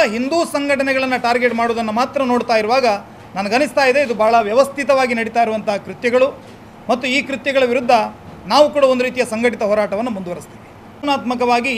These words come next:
ಈಗ ಕೇಸ್ ಆಗಿದೆ, ಅದಕ್ಕೆ ಏನು ನಮ್ಮ ಕಡೆಯಿಂದ ಕ್ರಮಗಳಾಗಬೇಕು ಅದನ್ನು ನಾವು ಮಾಡ್ತಾ ಇದ್ದೀವಿ.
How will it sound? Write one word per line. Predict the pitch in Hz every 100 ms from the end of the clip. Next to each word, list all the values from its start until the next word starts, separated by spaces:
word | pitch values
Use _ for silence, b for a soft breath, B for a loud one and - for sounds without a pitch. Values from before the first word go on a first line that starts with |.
| 233
ಈಗ | 233 226 196 151 - -
ಕೇಸ್ | 247 247
ಆಗಿದೆ, | 233 220 226 262 - - - - - -
ಅದಕ್ಕೆ | 214 240 247
ಏನು | 220 240 254
ನಮ್ಮ | 233 233
ಕಡೆಯಿಂದ | 220 220 214
ಕ್ರಮಗಳಾಗಬೇಕು | 214 190 165 - 233 233 214 202 208 233
ಅದನ್ನು | 208 202
ನಾವು | 196
ಮಾಡ್ತಾ | 180 190 190
ಇದ್ದೀವಿ. | 190 180 220